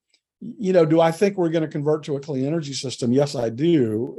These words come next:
And, and I think we're well on our way in a lot of countries already. Uh, the problem is we're just so behind the curve, uh, that the, the, the climate goals, you know, expressed in the Paris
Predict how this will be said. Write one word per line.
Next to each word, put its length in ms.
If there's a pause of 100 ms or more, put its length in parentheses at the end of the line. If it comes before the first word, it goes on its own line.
And, 180
and 160
I 40
think 240
we're 160
well 280
on 100
our 120
way 360
in 80
a 60
lot 180
of 60
countries 380
already. 640 (480)
Uh, 260
the 180
problem 520
is 320
we're 120
just 400
so 280
behind 560
the 40
curve, 720 (600)
uh, 380 (140)
that 520 (640)
the, 580 (120)
the, 560 (300)
the 140
climate 400
goals, 560
you 200
know, 280
expressed 800
in 380
the 80
Paris 580